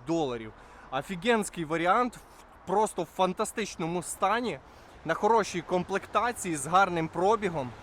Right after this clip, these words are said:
з чесним, перевіреним пробігом. Якщо хочете відео з, е,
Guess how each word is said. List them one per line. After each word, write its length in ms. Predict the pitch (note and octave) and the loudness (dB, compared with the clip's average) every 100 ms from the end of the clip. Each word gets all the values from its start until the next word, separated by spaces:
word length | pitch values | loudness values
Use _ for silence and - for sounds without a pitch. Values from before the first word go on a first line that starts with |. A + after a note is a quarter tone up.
| - - | -18 -16
з 180 | - - | -12 -2
чесним, 460 | F#3+ G#3+ - F3 D3+ | 2 2 2 -4 -2
перевіреним 800 | E3+ D#3 D#3 A3+ C4 G#3 D#3 D3+ - | -2 -2 -2 0 0 -2 -4 -6 -4
пробігом. 580 | E3 F#3+ B2+ C3+ A#2 G#2 - - - - - - - - - B2+ | 0 2 0 -6 -10 -12 -18 -20 -20 -20 -20 -20 -20 -20 -20 -8
Якщо 280 | E3+ - B3 | -6 -4 -2
хочете 540 | C4+ B3+ B3 A3 F3 - - D3 | 0 -2 -2 -2 -2 -4 -12 -6
відео 460 | A#3 G3+ G#3+ G3+ | -2 2 4 4
з, 220 | E3+ - G3 | 2 -2 2
е, 420 | F#3+ F#3+ F#3 | 4 4 4